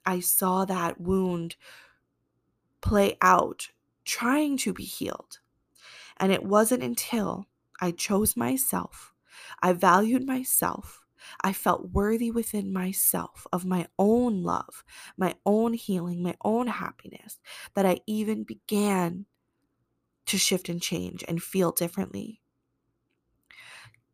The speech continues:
Different things definitely helped me on the way, right? I don't believe that healing is solely happening at only that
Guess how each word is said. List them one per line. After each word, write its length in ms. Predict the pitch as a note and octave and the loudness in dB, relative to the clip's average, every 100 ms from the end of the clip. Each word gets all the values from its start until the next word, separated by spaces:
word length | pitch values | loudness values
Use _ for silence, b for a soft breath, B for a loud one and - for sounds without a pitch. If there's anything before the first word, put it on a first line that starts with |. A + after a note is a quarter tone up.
| _ _ _ | _ _ _
Different 360 | - C#4+ F#4 - | 0 2 0 -2
things 460 | - B3+ A3+ G#3+ - | -2 0 2 0 2
definitely 380 | G#3 G#3+ G#3+ | 2 0 -2
helped 360 | G#3+ G3+ F#3 - | -2 -2 -2 -4
me 200 | F#3+ - | -4 -4
on 260 | - F3+ F3 | -2 -2 -2
the 60 | |
way, 320 | F3 F3+ - - | -2 -4 -6 -4
right? 260 | - E3+ F3 | 0 2 2
I 80 | F3+ | 2
don't 260 | F3 G#3 G#3 | 4 2 2
believe 480 | G3+ F#3+ F#3 F3+ F3+ | -4 -4 -4 -4 0
that 320 | F3 F3 F3+ B B B | 2 2 -2 B B B
healing 420 | - G#3+ G3+ G3+ | -4 -2 0 0
is 160 | F3+ - | 0 0
solely 840 | - - - F#3+ G3 F#3+ F#3 F3 | 2 0 4 4 6 4 2 0
happening 720 | F#3 - F3+ F3 F3 E3 F3 F3+ _ _ _ _ _ _ _ - | -2 -4 -4 -4 -4 -4 -6 -10 _ _ _ _ _ _ _ 4
at 220 | F3+ E3+ - _ _ _ _ _ - | 6 6 2 _ _ _ _ _ 8
only 760 | G#3+ A3+ A3+ G3+ F3 D3+ E3+ _ _ _ _ _ _ _ _ _ _ _ _ _ _ _ _ | 10 10 8 0 -4 -8 -12 _ _ _ _ _ _ _ _ _ _ _ _ _ _ _ _
that 320 | - E3 D#3+ | -2 0 0